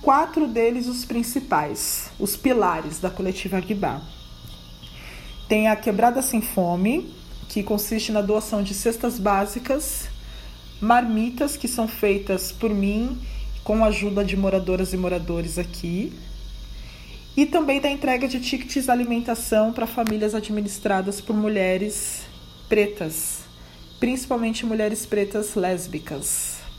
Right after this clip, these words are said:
né? E aí, com a doação das cestas básicas, eu contei e conto com a parceria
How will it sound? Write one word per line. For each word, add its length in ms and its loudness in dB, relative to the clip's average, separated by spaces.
né? 400 0
E 80 2
aí, 280 8
com 120 0
a 60 2
doação 380 0
das 120 0
cestas 400 -4
básicas, 920 0
eu 760 0
contei 520 0
e 40 -4
conto 520 -2
com 120 -4
a 60 2
parceria 960 0